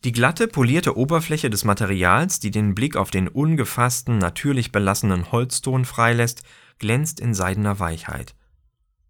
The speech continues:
Zwei nach oben aufstrebende, schlanke Gebilde,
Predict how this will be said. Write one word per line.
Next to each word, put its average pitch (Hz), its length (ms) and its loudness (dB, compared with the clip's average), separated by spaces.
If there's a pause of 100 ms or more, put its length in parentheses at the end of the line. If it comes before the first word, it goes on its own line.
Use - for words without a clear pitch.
(340)
Zwei 135 340 0
nach 156 200 2
oben 143 340 2
aufstrebende, 131 760 -2
schlanke 113 400 0
Gebilde, 110 520 0